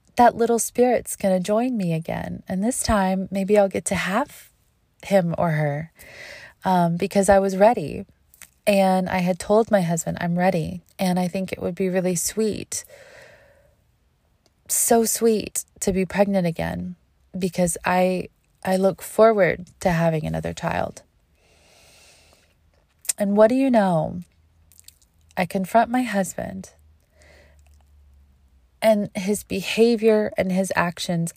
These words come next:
after that confrontation completely took a one eighty. I don't know that I can get into everything that happened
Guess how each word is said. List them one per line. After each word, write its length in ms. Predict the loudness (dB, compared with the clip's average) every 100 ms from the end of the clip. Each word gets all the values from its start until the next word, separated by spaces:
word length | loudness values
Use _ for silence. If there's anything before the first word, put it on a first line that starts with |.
| _ -2
after 420 | -2 -2 -2 2
that 200 | 0 0
confrontation 1000 | -2 -2 -2 -8 -6 -6 -6 -8 -8 -10 -16
completely 1040 | -8 -6 -6 -12 -10 -4 0 0 0 -4 -4
took 280 | -8 -6
a 40 | -4
one 240 | -2 -2
eighty. 400 | -4 -8 -8 -12 _ _ -20 -20 -20 -20 -20 -20 -20 -20 _ _ _ _ _ _ _ _ _ _ _ _
I 140 | 4 4
don't 180 | 2
know 120 | 2 6
that 100 | 4
I 80 |
can 160 | 4 0
get 160 | 0 2
into 400 | 2 0 -2 -2
everything 540 | 0 0 -2 -4 -2
that 180 | -2 -4
happened 880 | -8 -8 -6 0 2 2 0 -6